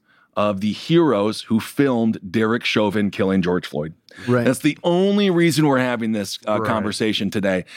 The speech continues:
Speaker 1: And that shouldn't be understated, how important it is to have a full narrative via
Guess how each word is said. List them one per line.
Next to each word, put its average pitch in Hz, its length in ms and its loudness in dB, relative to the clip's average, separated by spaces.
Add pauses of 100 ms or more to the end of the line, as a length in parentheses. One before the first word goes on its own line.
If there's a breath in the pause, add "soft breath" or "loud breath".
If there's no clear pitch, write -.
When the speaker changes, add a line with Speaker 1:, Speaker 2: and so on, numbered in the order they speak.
(140 loud breath)
Speaker 1:
And 143 160 4
that 254 180 -2
shouldn't 220 280 0
be 175 120 2
understated, 139 760 0 (400 soft breath)
how 160 180 -2
important 165 580 -2
it 135 120 0
is 113 260 0
to 135 520 4 (500 soft breath)
have 208 320 0
a 123 80 -2
full 180 420 0
narrative 135 720 0 (680)
via 127 440 4